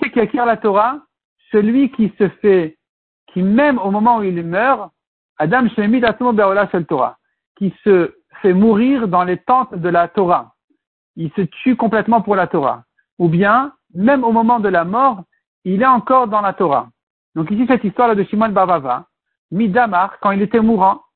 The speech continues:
Hava Amar, il disait, Hanefi Kamika, un tel sort d'ici, un tel Cohen, Hanefi Kamika, et un tel Cohen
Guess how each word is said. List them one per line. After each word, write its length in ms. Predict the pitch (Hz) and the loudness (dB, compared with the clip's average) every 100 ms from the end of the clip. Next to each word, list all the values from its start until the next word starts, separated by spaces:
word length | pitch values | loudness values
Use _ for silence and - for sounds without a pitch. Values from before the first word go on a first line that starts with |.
| _ _ _ - | _ _ _ -6
Hava 300 | 151 135 165 | -4 0 0
Amar, 600 | 240 269 208 202 240 277 _ _ _ | 0 0 2 0 -2 -8 _ _ _
il 180 | - 165 | -4 -2
disait, 300 | 175 196 254 | 0 2 2
Hanefi 480 | 185 240 254 220 240 | 2 0 -4 -8 -4
Kamika, 560 | 220 190 170 - - _ _ _ _ _ - | -4 -4 -4 -6 -6 _ _ _ _ _ -2
un 140 | 220 | -2
tel 300 | 226 254 254 - | 0 0 0 0
sort 180 | 233 | -2
d'ici, 420 | 196 185 - 135 117 | -2 -6 -6 -8 -2
un 120 | 160 | -2
tel 220 | 170 202 | 0 -2
Cohen, 400 | 196 190 139 123 131 _ _ _ 143 | 0 0 0 -2 -10 _ _ _ -2
Hanefi 460 | 185 247 240 254 | -2 -2 -4 -4
Kamika, 400 | 240 220 196 175 | 0 0 0 -4
et 60 | 156 | -4
un 100 | 220 | -4
tel 240 | 247 233 | -4 -4
Cohen 380 | - 226 233 247 | -2 0 0 -2